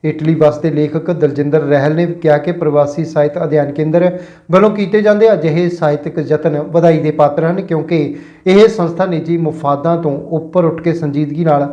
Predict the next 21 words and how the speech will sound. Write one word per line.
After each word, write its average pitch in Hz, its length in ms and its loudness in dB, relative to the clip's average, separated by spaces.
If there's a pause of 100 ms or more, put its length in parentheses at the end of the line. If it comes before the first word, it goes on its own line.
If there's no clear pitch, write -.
(400)
ਕੰਮ 165 220 2
ਕਰ 151 160 2
ਰਹੀ 151 220 2
ਹੈ। 151 220 4 (840)
ਉਹਨਾਂ 160 180 0
ਨੇ 160 120 2
ਦੱਸਿਆ 151 300 2
ਕਿ 180 200 -2
ਉਹ 156 320 0
ਦਸੰਬਰ 151 480 0
ਮਹੀਨੇ 156 340 0
ਇਟਲੀ 151 300 -2
ਵਿੱਚ 151 460 0 (220)
ਸ਼੍ਰੀ 180 220 2
ਗੁਰੂ 208 220 0
ਤੇਗ 165 280 2
ਬਹਾਦਰ 156 400 2
ਜੀ 170 120 -2
ਦੇ 190 160 0
ਤਿੰਨ 151 220 -4
ਸੌ 160 220 -2